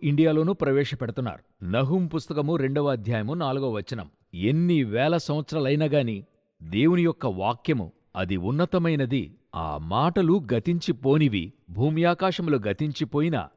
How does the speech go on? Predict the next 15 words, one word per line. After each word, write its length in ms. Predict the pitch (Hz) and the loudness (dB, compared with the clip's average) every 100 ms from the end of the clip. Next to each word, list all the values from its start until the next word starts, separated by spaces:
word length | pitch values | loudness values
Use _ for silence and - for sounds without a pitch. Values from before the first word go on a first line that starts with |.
| 87 | -4
దేవుని 320 | 101 165 170 | 4 4 6
మాట 260 | 135 104 160 | 2 -2 -4
గతించదు. 540 | 123 120 147 127 87 | 0 0 0 0 -4
ఇప్పుడు 300 | 95 113 139 | -4 -2 0
యోచించండి, 680 | 135 180 175 175 147 101 71 _ _ - | 2 2 0 0 0 -2 -6 _ _ -8
రెండు 240 | 107 147 | -2 2
వేల 160 | 165 156 | 4 4
ఐదు 160 | 147 165 | 4 2
వందల 180 | 165 | 0
సంవత్సరాల 400 | 165 165 160 175 | 0 -2 -4 -4
క్రితం 240 | 151 160 147 | -2 -4 -4
ఎలా 180 | 101 147 | -2 -4
సాధ్యపడుతుంది 840 | - 135 143 175 165 151 170 165 - | -2 -4 -2 -2 -2 -2 0 0 0
అనుకున్నది 720 | 135 147 156 160 147 165 92 - _ _ _ - | -4 -4 -2 0 2 2 0 -8 _ _ _ -10
ఒకరోజొచ్చింది, 840 | 80 104 165 170 - 180 135 113 | -4 0 2 2 0 0 0 -2